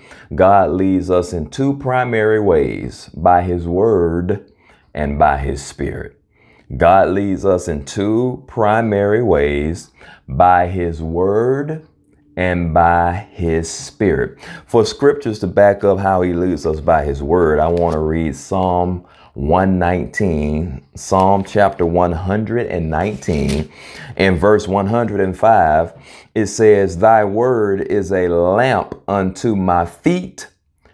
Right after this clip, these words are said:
and a light unto my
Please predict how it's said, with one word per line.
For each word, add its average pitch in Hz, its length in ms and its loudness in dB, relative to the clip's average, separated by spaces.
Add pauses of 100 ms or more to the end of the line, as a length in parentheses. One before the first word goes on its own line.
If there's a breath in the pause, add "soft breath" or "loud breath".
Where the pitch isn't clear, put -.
(160)
and 95 280 2
a 90 160 4
light 98 680 2 (140)
unto 101 800 -4 (460 soft breath)
my 85 480 2